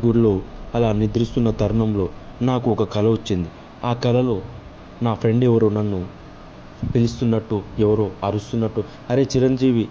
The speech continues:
ఎంత టైం రా, ఎంత టి-, ఎంతసేపు రా నువ్వు ఉండేది అక్కడ, తొందర రారా చిరంజీవి, టైమ్ అయిపోయింది, తొందర రారా' అని చెప్పి పిలిచినట్టు తనకి చిరంజీవి గారికి ఆ అనిపించిందంట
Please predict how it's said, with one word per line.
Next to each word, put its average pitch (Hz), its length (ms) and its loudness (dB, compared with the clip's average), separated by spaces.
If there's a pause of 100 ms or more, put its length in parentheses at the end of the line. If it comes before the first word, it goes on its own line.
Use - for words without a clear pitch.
ఎంత 110 180 2
టైం 131 300 2
రా, 98 120 -2 (280)
ఎంత 110 160 0
టి-, 127 240 0
ఎంతసేపు 120 480 2
రా 98 200 0 (120)
నువ్వు 104 180 2
ఉండేది 110 240 4
అక్కడ, 95 200 -4 (300)
తొందర 117 280 2
రారా 120 200 0
చిరంజీవి, 107 540 0
టైమ్ 110 320 0
అయిపోయింది, 107 360 2
తొందర 104 280 0
రారా' 104 340 -2 (320)
అని 120 120 2
చెప్పి 117 200 0
పిలిచినట్టు 113 640 0 (380)
తనకి 113 280 0
చిరంజీవి 110 440 2
గారికి 101 340 0 (200)
ఆ 101 80 -2 (100)
అనిపించిందంట 101 540 -2